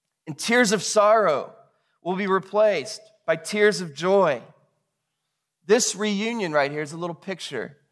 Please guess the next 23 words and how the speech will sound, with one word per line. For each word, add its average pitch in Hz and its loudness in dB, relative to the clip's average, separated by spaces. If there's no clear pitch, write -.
of 143 4
the 143 -4
gospel, 160 0
of 139 -6
our 170 4
reunion 170 -6
with 147 -10
our 147 0
heavenly 170 0
Father, 120 -2
which 160 2
opens 196 6
up 160 4
a 160 0
reunion 151 -4
with 139 -12
all 131 2
things, 127 -8
right? 123 -2
A, 131 -6
a 117 -8
little, 139 -12
like, 123 -8